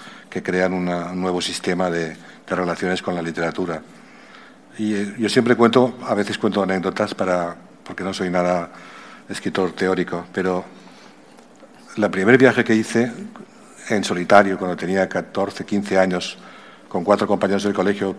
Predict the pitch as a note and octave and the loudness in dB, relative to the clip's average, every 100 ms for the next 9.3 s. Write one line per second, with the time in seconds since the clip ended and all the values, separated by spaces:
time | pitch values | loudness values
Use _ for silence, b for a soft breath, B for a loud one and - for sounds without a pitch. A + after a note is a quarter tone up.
0 | - - - - G2 F#2+ G2 F2+ F2+ F#2 | -10 -10 -8 -2 -2 0 0 0 2 0
1 | F2+ F2 E2 G2 F#2 F2+ F2+ - B B | -2 -2 0 0 0 -2 -6 -8 B B
2 | B - F#2+ - - G2 G2 F#2 G#2+ G2 | B -8 -8 -4 -2 0 0 0 2 2
3 | F#2+ E2+ F2+ F#2+ F#2 G2 F#2+ F#2+ F#2 F2+ | 0 -2 0 0 0 0 2 2 2 -2
4 | - G#2+ G2 G2+ B B B B - F#2+ | -2 -2 -2 -8 B B B B -10 -2
5 | A2 A2 G#2+ G2+ G#2+ G2+ G#2 G2+ G2+ - | 4 6 6 4 4 4 6 4 4 0
6 | G2 F#2+ G2 F#2+ F#2+ - - B B B | -2 0 4 4 2 -2 -12 B B B
7 | B B B B B - F2+ F2+ F2 F2 | B B B B B -8 -4 0 0 -2
8 | F#2+ F#2 F2 G2+ G2+ G2+ E2 E2+ G#2 G2+ | -2 -2 4 6 6 2 -4 -2 2 2
9 | G2 G2 A2 | 2 -2 -2